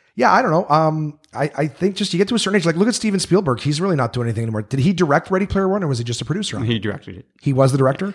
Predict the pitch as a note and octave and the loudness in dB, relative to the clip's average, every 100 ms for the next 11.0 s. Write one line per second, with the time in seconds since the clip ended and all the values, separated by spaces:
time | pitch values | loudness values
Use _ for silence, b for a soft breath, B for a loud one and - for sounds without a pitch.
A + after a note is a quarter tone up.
0 | - D3+ D#3+ F#3 F#3+ G#3+ F#3+ E3 D3 C3+ | 2 4 6 8 6 6 4 4 2 0
1 | - F3 D#3 D#3 B2 C3+ A2+ G#2 A#2 - | 0 0 0 -2 0 0 0 0 0 -2
2 | - - C3+ G#2+ G#2+ G2+ F#2 G#2+ G#2+ F2+ | -8 -6 0 0 0 -4 -4 -2 -2 -4
3 | F#2+ F#2+ - - - G#2+ G2 - A#2+ A#2 | -6 -8 -12 -14 -8 -8 -6 -2 0 0
4 | G#2+ - A2+ G2+ G2+ G#2+ G2 F2+ A#2 - | -2 -2 -2 -2 -2 -2 -4 -4 -4 -2
5 | G2+ F#2+ G2 - _ _ _ _ _ - | -4 -2 -4 -6 _ _ _ _ _ -6
6 | F3 D#3+ - E3+ C#3 _ _ _ _ A#2+ | -6 -6 -6 -8 -8 _ _ _ _ -2
7 | A2 B2 G#2 G#2+ G#2 A2+ G2 B2+ G#2+ G#2+ | 2 2 0 -6 -4 -4 0 2 2 0
8 | G2+ F#2+ F2 B2 G#2+ F#2 _ _ _ _ | -2 -4 -6 -6 -6 -6 _ _ _ _
9 | _ _ D3 E3 E3 E3 - E3 D3 B2 | _ _ -2 2 4 2 2 0 0 -2
10 | F2+ - _ _ _ - A#2 G2+ A#2 | -10 -20 _ _ _ -16 -10 -4 -4